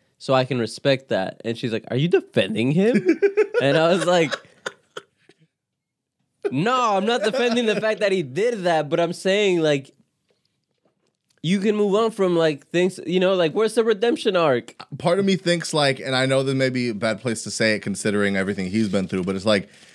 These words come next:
Speaker 2: if Dave Chappelle defends you, then I think you straight.
Speaker 1: Yeah.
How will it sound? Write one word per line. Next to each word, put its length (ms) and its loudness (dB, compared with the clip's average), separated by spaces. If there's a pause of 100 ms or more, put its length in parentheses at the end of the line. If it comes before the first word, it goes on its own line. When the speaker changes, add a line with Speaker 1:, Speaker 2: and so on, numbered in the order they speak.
(160)
Speaker 2:
if 160 2
Dave 180 -2
Chappelle 420 -2
defends 460 -4
you, 100 0
then 140 -2
I 60 -2
think 220 -6
you 100 -4
straight. 420 -6 (320)
Speaker 1:
Yeah. 720 2